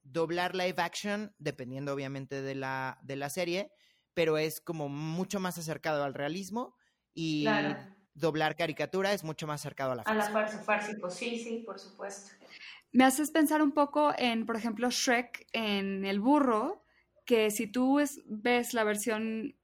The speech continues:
Speaker 3: amer-, o sea, de Mike Myers, no, perdón, ¿quién era?
Speaker 1: Sí, no, era Ma-,
Speaker 3: Eddie Murphy, de
Speaker 1: ah,
Speaker 3: Eddie
Speaker 1: Eddie
Speaker 3: Murphy,
Speaker 1: Murphy,
Speaker 3: que hace
Speaker 1: Eddie Murphy,
Speaker 3: Burro,
Speaker 1: sí, es cierto.
Speaker 3: y la versión de Euge-, de Eugenio Derbez son muy distintas, o sea, cada uno le da su,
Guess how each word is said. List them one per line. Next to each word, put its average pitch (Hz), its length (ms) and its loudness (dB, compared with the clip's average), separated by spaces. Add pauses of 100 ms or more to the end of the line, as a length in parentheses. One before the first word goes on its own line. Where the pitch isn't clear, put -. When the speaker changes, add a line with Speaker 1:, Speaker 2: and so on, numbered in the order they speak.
Speaker 3:
amer-, 214 340 -2
o 202 60 -6
sea, 190 280 0
de 185 720 -2
Mike 208 280 0
Myers, 220 640 2
no, 220 180 2
perdón, 196 380 -2
¿quién 220 160 0
era? 277 260 0 (220)
Speaker 1:
Sí, 220 160 -8
no, 156 120 -2
era 180 180 -4
Ma-, 156 80 -10 (120)
Speaker 3:
Eddie 254 220 8
Murphy, 277 380 10
de 214 100 8
Speaker 1:
ah, - 40 10
Speaker 3:
Eddie 220 80 12
Speaker 1:
Eddie 247 120 6
Speaker 3:
Murphy, 247 160 8
Speaker 1:
Murphy, 240 140 0
Speaker 3:
que 202 100 0
hace 208 140 2
Speaker 1:
Eddie 220 80 4
Murphy, 240 180 4
Speaker 3:
Burro, 247 140 6
Speaker 1:
sí, - 60 -4
es - 40 -8
cierto. - 300 -12
Speaker 3:
y 262 160 6
la 233 160 12
versión 233 340 6
de 247 60 4
Euge-, 262 360 -2
de 233 160 0
Eugenio 220 280 -2
Derbez 233 420 0 (220)
son 277 320 8
muy 247 380 8
distintas, 202 680 0
o 185 60 -6
sea, 190 160 -2
cada 220 280 2
uno 247 220 4
le 233 180 2
da 196 300 2
su, 190 560 -6